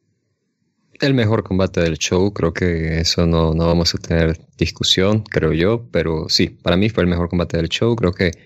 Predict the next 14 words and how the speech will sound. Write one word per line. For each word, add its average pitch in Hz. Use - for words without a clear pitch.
Otani 117
y 101
Guerrero 95
hicieron 95
algo 92
mejor 107
organizado 98
que 85
el 90
Liger 95
en 90
contra 90
de 85
Benoit. 85